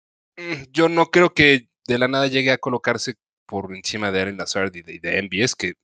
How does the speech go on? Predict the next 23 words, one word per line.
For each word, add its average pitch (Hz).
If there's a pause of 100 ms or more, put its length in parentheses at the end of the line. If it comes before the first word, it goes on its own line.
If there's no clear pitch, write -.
(280)
puta, -
ya 92
es 98
decir 98
algo, 90
güey. - (560)
No, 139
yo 143
la, 143
la 127
verdad 135
es 131
que 143
le 120
veo 117
poca 123
relevancia 104
a 110
Amari 104
Rodgers 104
por 95
el 90
momento. 92